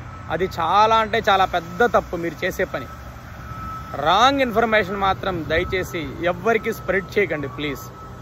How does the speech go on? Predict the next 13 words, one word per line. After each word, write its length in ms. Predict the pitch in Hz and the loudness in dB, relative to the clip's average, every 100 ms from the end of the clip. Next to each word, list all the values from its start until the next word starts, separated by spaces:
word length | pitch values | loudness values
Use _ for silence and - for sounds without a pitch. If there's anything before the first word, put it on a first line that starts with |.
| - 165 | -12 -2
మీకు 220 | 214 214 | 0 0
పరిపూర్ణంగా 840 | 180 190 233 240 254 247 247 240 226 | 2 4 4 4 4 4 2 4 4
దాని 260 | 190 190 | 4 2
మీద 180 | 196 208 | 2 2
అవగాహన 640 | 185 180 208 220 202 208 | 4 4 4 4 4 4
ఉంటేనే 680 | 196 165 208 220 220 214 208 | 2 0 -4 0 2 2 0
చెప్పండి. 480 | 220 - 151 165 139 104 - - - - - - | -4 -4 -6 -6 -8 -12 -16 -16 -16 -18 -8 -2
మన 120 | 165 | 0
సాంప్రదాయం, 680 | 160 175 190 190 190 175 131 - - | 0 0 0 4 4 4 -2 -12 -10
మన 140 | 151 165 | -4 -2
పద్ధతులు, 560 | 151 160 196 185 160 123 - - - | 0 2 2 2 -2 -6 -12 -16 -4
ఆచారాలు, 640 | 151 185 214 202 190 165 123 - - - - | 0 4 6 8 8 4 0 -10 -16 -10 0
అలాగే 520 | 175 196 185 165 160 | 4 4 4 0 0